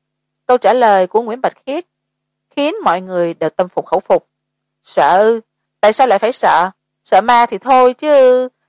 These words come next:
đến người cũng sợ thì phế quá. Vả lại, người này rõ ràng là N P C quan trọng.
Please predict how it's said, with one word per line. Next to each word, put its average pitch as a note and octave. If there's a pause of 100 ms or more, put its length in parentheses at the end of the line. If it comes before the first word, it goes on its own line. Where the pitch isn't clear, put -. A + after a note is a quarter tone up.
đến D#4
người G3
cũng A#3
sợ F3 (100)
thì D3
phế C#4+
quá. G4 (560)
Vả G3
lại, G#3+
người G#3
này G3
rõ F#3+
ràng A#3
là F3+
N A3
P G#3+
C G#3+
quan G#3+
trọng. E3